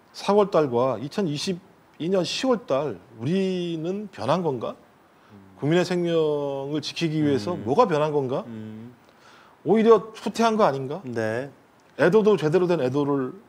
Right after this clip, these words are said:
Speaker 2: 네.
Speaker 1: 우리가 했던가?
Speaker 2: 네.
Speaker 1: 진상규명을 진상규명답게 했던가?
Speaker 2: 네.
Speaker 1: 책임자 처벌
Speaker 2: 음.
Speaker 1: 했던가?
Speaker 2: 네.
Speaker 1: 그럼 우리 사회가 그리고 우리 정부가
Speaker 2: 음.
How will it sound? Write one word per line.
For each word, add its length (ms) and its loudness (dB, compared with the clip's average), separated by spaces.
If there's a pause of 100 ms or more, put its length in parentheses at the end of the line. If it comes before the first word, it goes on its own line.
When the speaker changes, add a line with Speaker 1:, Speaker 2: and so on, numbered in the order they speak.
(120)
Speaker 2:
네. 180 -4
Speaker 1:
우리가 240 4
했던가? 580 -4 (140)
Speaker 2:
네. 540 0 (180)
Speaker 1:
진상규명을 960 0
진상규명답게 840 -2
했던가? 500 -2
Speaker 2:
네. 420 2 (240)
Speaker 1:
책임자 600 4 (460)
처벌 460 0 (340)
Speaker 2:
음. 360 -6 (840)
Speaker 1:
했던가? 580 -4
Speaker 2:
네. 380 -4 (440)
Speaker 1:
그럼 260 -2
우리 140 2
사회가 800 2 (960)
그리고 320 -2
우리 260 2
정부가 720 2
Speaker 2:
음. 280 -16